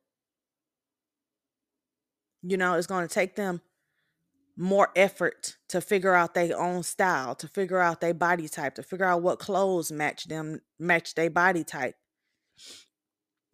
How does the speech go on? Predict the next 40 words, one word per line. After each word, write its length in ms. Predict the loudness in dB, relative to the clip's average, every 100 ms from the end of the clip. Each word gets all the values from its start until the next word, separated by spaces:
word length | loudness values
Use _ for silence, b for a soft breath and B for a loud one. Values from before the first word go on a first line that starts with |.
| 6
As 220 | 6 8
women, 380 | 4 4 4 2
that's 180 | 2 2
the 80 | -2
stuff 240 | -2 -2
we 120 | -2
have 180 | -2 -2
to 100 | -2
do. 240 | -2 -2 -6 _ _ _ _ _ _ _ _ _ _ _ _ _ _ _ _ _ _ -8
It's 160 | -2
gonna 140 | 0 2
take 200 | 0 0
them 140 | -2
a 60 | 2
little 180 | 2
bit 160 | 2 0
longer 320 | 0 -2 -2
to 60 | -4
figure 200 | 0 2
out 100 | 2
what 100 | 0
type 180 | -4 -4
of 60 |
hairstyles 560 | -2 -2 -2 -4 -4 -4
they 120 | -6
like. 300 | -4 -4 -6
It's 120 | -8
gonna 120 | -8
take 200 | -6 -6
them 140 | -6 -2
a 40 |
little 140 | 0 2
bit 140 | 2
longer 760 | 0 -2 -2 2 2 2 -2 -10 _ _ _ _ _ _ _ _ 0
to 140 | 2
wanna 640 | 2 2 2 4 4 2 -4 _ _ _ _ _ 6
go 180 | 8 8
be 200 | 8 4
around 480 | 6 6 6 4 -2
people 580 | -4 -4 -2 -2 -4